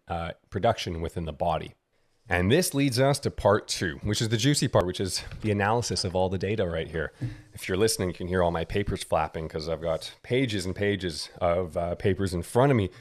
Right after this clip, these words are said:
that I'm using as notes and, um, some of the C O As that some companies have, have sent me as well. So number one, what I'm looking for here is, is really transparency is key. And as a consumer, um,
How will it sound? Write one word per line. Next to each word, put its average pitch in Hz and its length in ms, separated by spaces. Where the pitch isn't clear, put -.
that 87 100
I'm 82 140
using 95 280
as 82 200
notes 101 560
and, 80 440
um, 87 440
some 92 200
of 90 100
the 92 60
C 92 220
O 85 120
As 92 200
that 87 140
some 87 120
companies 85 380
have, 76 200
have - 180
sent 92 260
me 85 160
as 80 140
well. 85 340
So 107 340
number 175 240
one, 120 400
what 104 100
I'm 98 100
looking 101 300
for 95 220
here 90 200
is, 85 300
is 101 180
really 123 380
transparency 98 640
is 76 80
key. 78 380
And 107 220
as 113 160
a 120 60
consumer, 120 580
um, 85 600